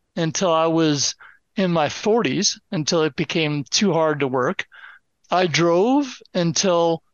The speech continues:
I was about f-, almost fifty.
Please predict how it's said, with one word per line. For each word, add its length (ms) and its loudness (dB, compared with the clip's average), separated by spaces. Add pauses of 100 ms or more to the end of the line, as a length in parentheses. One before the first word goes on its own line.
(400)
I 200 0
was 280 2
about 400 0
f-, 240 -18
almost 400 0
fifty. 600 -2